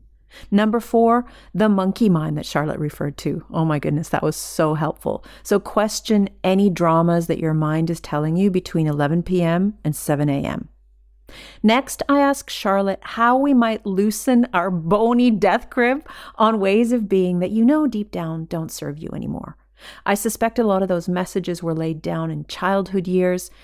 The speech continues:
so I ping back to Daisy Goodwin's article in The Time just for a second.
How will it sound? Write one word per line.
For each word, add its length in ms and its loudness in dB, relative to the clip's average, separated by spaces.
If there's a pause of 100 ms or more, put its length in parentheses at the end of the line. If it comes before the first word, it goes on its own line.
(160)
so 120 0
I 80 4
ping 380 4
back 280 -2
to 100 -4
Daisy 440 0
Goodwin's 480 -2
article 380 -2
in 120 2
The 60 2
Time 400 0
just 180 -6
for 100 -4
a 40 -6
second. 520 -6